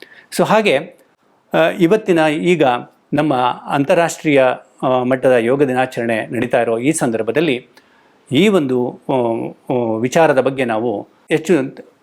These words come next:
ಜನರಿಗೆ ತಿಳಿಯಪಡಿಸುವಂಥದ್ದು ಒಂದು ಪ್ರಸ್ತುತ ಸಮಯದಲ್ಲಿ ಅತ್ಯಂತ ಅವಶ್ಯಕ ಅಂಥೇಳಿ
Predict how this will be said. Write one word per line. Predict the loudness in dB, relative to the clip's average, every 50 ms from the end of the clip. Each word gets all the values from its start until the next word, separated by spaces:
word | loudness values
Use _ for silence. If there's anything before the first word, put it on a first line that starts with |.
| _ -10
ಜನರಿಗೆ | -8 -6 -4 -2 -2 0 0 2 0 0
ತಿಳಿಯಪಡಿಸುವಂಥದ್ದು | -2 0 2 2 2 2 2 0 -2 -4 -4 -6 -6 -4 -2 -2 -2 -2 -2 -4
ಒಂದು | -4 -2 -4 -4
ಪ್ರಸ್ತುತ | -2 -2 -2 -2 -2 -2 -2 0 0 0 0 -2 -6 -12 _ _ _ _ -4
ಸಮಯದಲ್ಲಿ | -2 0 0 2 0 0 0 0 -2 -2 -2 -4 -6 -10 _ -8
ಅತ್ಯಂತ | -4 -2 -2 -2 2 2 2
ಅವಶ್ಯಕ | 0 0 -2 -4 -4 -4 -2 0
ಅಂಥೇಳಿ | 0 0 -2 -2 0 0 0 0 0 -2 -6